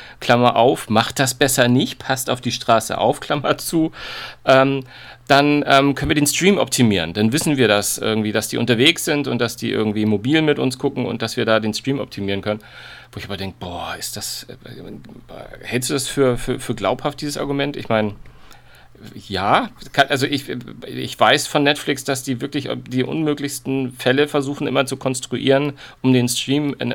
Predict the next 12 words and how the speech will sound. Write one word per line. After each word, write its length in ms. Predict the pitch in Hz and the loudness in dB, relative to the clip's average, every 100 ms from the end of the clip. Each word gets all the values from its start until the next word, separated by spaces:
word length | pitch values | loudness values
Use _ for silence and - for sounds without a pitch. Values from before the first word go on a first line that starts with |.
| 120 | -4
einer 220 | 117 123 | -2 0
mö-, 160 | 120 120 | 0 0
möglich 460 | 127 131 135 123 | 0 0 -4 -4
optimalen 800 | 123 127 139 127 123 120 117 110 - - - - | -6 -2 0 4 4 4 2 -2 -8 -20 -20 -18
Größe 540 | - 127 151 - 156 127 | 2 4 4 2 0 0
und, 280 | 107 113 104 | 0 -2 -4
und 260 | 107 110 - | -4 -6 -4
Kapazität 540 | 120 120 107 123 - | -4 -4 -2 -2 0
rauszugeben. 640 | 139 139 135 135 135 131 127 - - - - - | -2 -2 -6 -4 -4 -4 -12 -20 -20 -20 -20 -16
Aber 220 | 90 101 | -8 -8
pff. 400 | 107 - - - - - - 117 - 127 139 - | -8 -12 -14 -16 -20 -12 -4 -2 -2 -2 -4 -4
<laughs> 120 | - | 0